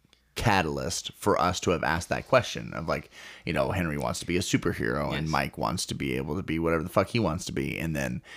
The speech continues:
Speaker 1: and Jack's like, "Jack, what do you wanna do when you grow up?" He's like, "I wanna lay in a sea of cats."
Speaker 2: <laughs>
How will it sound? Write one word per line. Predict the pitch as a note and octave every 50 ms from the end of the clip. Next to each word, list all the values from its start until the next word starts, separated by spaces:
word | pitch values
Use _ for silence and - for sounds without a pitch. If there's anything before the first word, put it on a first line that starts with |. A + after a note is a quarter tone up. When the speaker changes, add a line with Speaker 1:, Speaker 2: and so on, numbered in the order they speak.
| - - -
Speaker 1:
and | - F#2 F2+ E2 D2 -
Jack's | - A#2 G#2+ G#2+ - -
like, | G2+ F#2+
"Jack, | - C#3+ C3 B2+ G#2
what | A#2 C#3+
do | C#3+
you | D#3 E3
wanna | E3+ D3 G#2
do | D2+ C#2+ C#2
when | C#2 C#2+
you | C2+
grow | - - F#2 -
up?" | G#1 -
He's | - E2+ -
like, | E2+ - -
"I | - E2+
wanna | E2 E2 D#2+ D#2+ D#2+
lay | D#2+ D#2+ D#2 D#2 D#2
in | D2+ D2 D2+
a | D#2
sea | D#2+ - - - F2+ F2 E2+
of | E2
cats." | D2+ F#2 - F2+ D#2+ D#2 D#2 D2 - - - - - - F3 - - G3 - - - F3 - -
Speaker 2:
<laughs> | - A3